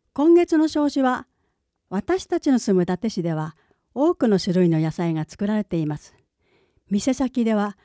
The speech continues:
緑や赤、黄色に紫の新鮮な野菜たちが、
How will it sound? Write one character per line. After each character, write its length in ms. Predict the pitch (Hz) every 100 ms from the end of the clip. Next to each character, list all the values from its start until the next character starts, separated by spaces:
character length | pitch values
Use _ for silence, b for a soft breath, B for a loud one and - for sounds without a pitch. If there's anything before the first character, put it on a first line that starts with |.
| _ _
緑 420 | 247 269 254 185
や 220 | 165 151 156
赤、 300 | - 165 - _
黄 260 | - 269
色 140 | 254 254
に 220 | 247 240
紫 540 | 202 247 320 254 -
の 160 | 170 160 -
新 280 | - 285
鮮 240 | 294 294 277
な 100 | 277
野 140 | 262
菜 240 | 254 285 262
た 140 | 185
ち 160 | - 156
が、 180 | 156